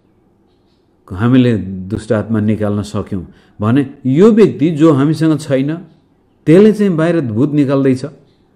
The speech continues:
भनेर, "यो हामीभन्दा ठुलो हुन खोजेको" भनेर, "गुरुज्यू, तपाईँ एकजनाले तपाईँको नाउँ भूत निकालिरहेको देख्यौँ र हामीले त्यसलाई मनाही गर्यौँ, गएर तिनीहरूले त देखाइहालेछ आफ्नो शक्ति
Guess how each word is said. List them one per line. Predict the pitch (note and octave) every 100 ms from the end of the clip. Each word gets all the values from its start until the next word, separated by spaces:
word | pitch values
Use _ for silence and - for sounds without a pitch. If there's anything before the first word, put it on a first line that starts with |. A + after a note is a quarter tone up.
| _ _ _ _ _ _ _ _ G#2+
भनेर, | G2 G2 G#2+ B2 A#2+ A2 G2 - _ _ _ F2
"यो | F2+ A#2 D#3+ F#3 F#3+ F3+ D3 A2 G2+
हामीभन्दा | A2 C#3 C3+ C3
ठुलो | A2+ B2 B2
हुन | A2 A2+ G#2
खोजेको" | A2 G#2+ G#2+ F#3 - - _ _ _ -
भनेर, | G#2+ G#2 A2 A2+ G#2 G2 F#2+ - _ _ _ _ _ _ _ _ _ _
"गुरुज्यू, | G2+ A2+ B2+ B2 F#3
तपाईँ | G3+ - G#2 A#2 B2 B2 A2+ - - - _ -
एकजनाले | C3 B2+ B2+ B2+ C3 A2+
तपाईँको | B2 B2+ A#2+
नाउँ | A#2+ G#2
भूत | G2 B2
निकालिरहेको | A#2+ A#2 A2 G#2+ G2+
देख्यौँ | G2 G#2+ G#2+ F3+ - - _ -
र |
हामीले | F#2+ A2 E3+ E3
त्यसलाई | C3+ C3 D#3 C3+
मनाही | F2+ F#2+ A#2 D3 F3
गर्यौँ, | C#3+ C3 A#2+ E2+ F2
गएर | G#2+ C#3 C#3
तिनीहरूले | A#2 C3 B2+
त | C#3
देखाइहालेछ | D#3 G#2+ F#2+ B2 D3 D#3+ A#2 A2 A#2
आफ्नो | G#2+ A2 G#2
शक्ति | A2+ G#2 F#2+